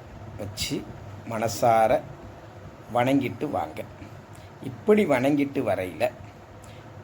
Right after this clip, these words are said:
நம்ம வீட்டோட நிலவாசப்படியில ரெண்டு சைடும் அகல் விளக்கு வச்சு வணங்கணும். ஏன்னா குலதெய்வம், நம்மோட குலதெய்வங்கள் எங்க இருக்கும்?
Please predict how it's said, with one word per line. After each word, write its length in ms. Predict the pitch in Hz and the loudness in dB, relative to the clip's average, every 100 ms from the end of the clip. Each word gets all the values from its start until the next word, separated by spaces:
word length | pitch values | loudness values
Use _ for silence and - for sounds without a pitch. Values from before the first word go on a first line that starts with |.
| - | -6
நம்ம 220 | 127 143 | 0 4
வீட்டோட 680 | 143 117 147 - 135 101 123 - | 6 6 2 2 2 4 4 4
நிலவாசப்படியில 1120 | 135 151 214 196 185 - 156 - 107 87 113 - - - - - - - - - - - - - - - - - | 6 10 10 12 10 8 2 0 -6 -4 -4 -6 -10 -18 -18 -16 -14 -16 -16 -20 -20 -20 -20 -20 -20 -20 -14 -4
ரெண்டு 260 | 131 139 - | -2 0 0
சைடும் 360 | 117 104 110 - - - - - | -2 -2 -2 -6 -10 -14 -10 2
அகல் 280 | 110 127 139 | 4 4 4
விளக்கு 320 | 117 95 101 | 4 0 -4
வச்சு 360 | 95 - - - - - - - | -6 -4 -6 -6 -12 -18 -12 -4
வணங்கணும். 480 | 104 98 85 82 120 | -2 -2 -6 -6 0
ஏன்னா 320 | 117 110 175 - - - - - - | 2 2 0 -4 -16 -18 -18 -4 6
குலதெய்வம், 540 | 165 185 165 127 117 - - - | 8 8 6 4 0 -6 -12 -4
நம்மோட 520 | 120 127 117 110 - - - | -2 2 4 4 4 0 -4
குலதெய்வங்கள் 500 | 131 160 156 139 131 | 2 4 6 4 2
எங்க 180 | 127 127 | 0 0
இருக்கும்? 840 | 143 123 135 139 139 143 147 110 | 0 2 6 8 8 6 2 -4